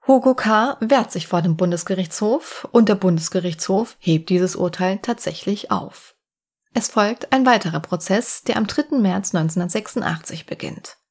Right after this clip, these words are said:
Hugo K. wird in diesem Prozess freigesprochen, erhält allerdings keine Haftentschädigung.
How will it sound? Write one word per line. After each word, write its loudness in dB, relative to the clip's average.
Hugo 6
K. 0
wird 0
in 6
diesem 2
Prozess -6
freigesprochen, -4
erhält 4
allerdings -2
keine -2
Haftentschädigung. -8